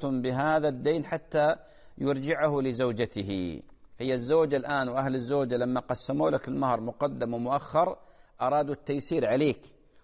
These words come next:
وهذا لا يعني بأن الإنسان يسكت عن هذا الأمر أو يقول: "والله الحرمة ناسية"، حتى لو نست الحرمة ذمتك مشغولة، الله يطالبك بهذا، ولذلك تحاسب عنه يوم القيامة. وبعدين لازم يعرف الجميع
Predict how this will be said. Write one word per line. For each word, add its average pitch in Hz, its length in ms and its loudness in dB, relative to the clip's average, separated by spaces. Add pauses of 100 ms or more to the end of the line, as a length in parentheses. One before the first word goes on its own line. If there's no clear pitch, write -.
وهذا 113 280 -2
لا 147 140 6
يعني 175 300 2
بأن 135 300 -2
الإنسان 131 460 -4
يسكت 139 380 -4
عن 123 140 0
هذا 120 240 0
الأمر 110 440 0 (480)
أو 120 80 2
يقول: 120 160 0
"والله 120 440 0
الحرمة 127 420 -2
ناسية"، 123 440 0
حتى - 300 -2
لو - 120 -2
نست 156 320 -4
الحرمة 123 460 -2 (520)
ذمتك 131 460 0
مشغولة، 160 580 2
الله 147 160 2
يطالبك 165 460 0
بهذا، 143 420 0
ولذلك 123 340 0
تحاسب 165 520 -2
عنه 143 160 -2
يوم 135 180 0
القيامة. 110 500 0 (380)
وبعدين 131 360 0
لازم 170 380 2
يعرف 147 280 -2
الجميع 117 560 0